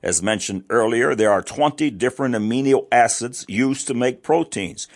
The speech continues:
These twenty amino acids are arranged in a specific sequence to make up any given protein. It works the same as a written language. In the English alphabet, there are twenty-six letters that are arranged in specific sequences to make words.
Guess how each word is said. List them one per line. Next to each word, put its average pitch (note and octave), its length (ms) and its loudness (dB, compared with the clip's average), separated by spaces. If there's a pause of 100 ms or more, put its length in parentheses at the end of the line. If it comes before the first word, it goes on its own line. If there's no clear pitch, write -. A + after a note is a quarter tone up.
(160)
These A#2+ 300 0
twenty C3+ 340 2
amino B2 480 4
acids A#2+ 400 2
are A2 160 4
arranged C3+ 460 -2
in C3+ 100 -2
a A#2 120 0
specific E3+ 640 -4
sequence D3+ 580 -2 (320)
to C3 120 2
make C3+ 280 2
up C3+ 160 0
any C#3 220 0
given B2 280 0
protein. A2+ 520 -2 (460)
It - 80 2
works A#2 320 4
the G#2 120 -2
same C3 360 2
as F#2+ 140 -2
a F#2+ 60 -2
written F#2+ 280 -2
language. G#2+ 500 -2 (600)
In B2+ 140 0
the B2+ 180 4
English C#3+ 300 2
alphabet, C3 560 2
there A2 160 2
are G#2 120 4
twenty-six B2 720 -2
letters A2+ 460 2
that G#2+ 120 -2
are A2 220 4
arranged C3 500 0
in A2+ 140 -2
specific - 640 -4
sequences A2 680 -4
to B2+ 100 -4
make B2+ 220 -2
words. D3 480 0